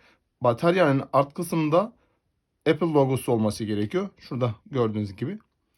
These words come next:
Bir de diğer bir husus, o da çok önemli. Batarya alırken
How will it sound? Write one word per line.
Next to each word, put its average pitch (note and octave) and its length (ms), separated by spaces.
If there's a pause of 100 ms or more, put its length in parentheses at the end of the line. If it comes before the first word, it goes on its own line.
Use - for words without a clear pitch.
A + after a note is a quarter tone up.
(1040)
Bir D3+ 140
de G#3 260 (180)
diğer F#3 340
bir F#3+ 40
husus, E3 500 (140)
o D3+ 140
da E3 100
çok C#3 240
önemli. C#3+ 440 (340)
Batarya F3+ 460
alırken E3+ 680